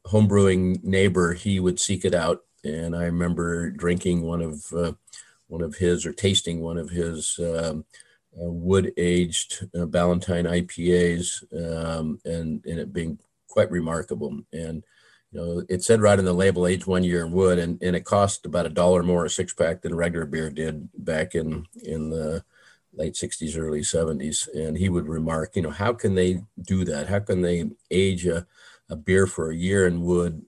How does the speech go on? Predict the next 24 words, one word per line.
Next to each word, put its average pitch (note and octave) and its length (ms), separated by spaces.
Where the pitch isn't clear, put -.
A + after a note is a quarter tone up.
and D2+ 180
charge, F2+ 720
uh, E2 300
you E2+ 140
know, E2 80
a D#2+ 40
dollar E2+ 280
more E2 200
a D2 60
six-pack?" F2 500
Well, F2+ 200
they F2 100
didn't F2 240
very E2+ 160
long. E2+ 240
They E2 60
went E2+ 160
out E2 100
of D2 100
business, D#2 440
um, D2 440
soon E2+ 240
thereafter. E2 500
But, D2 220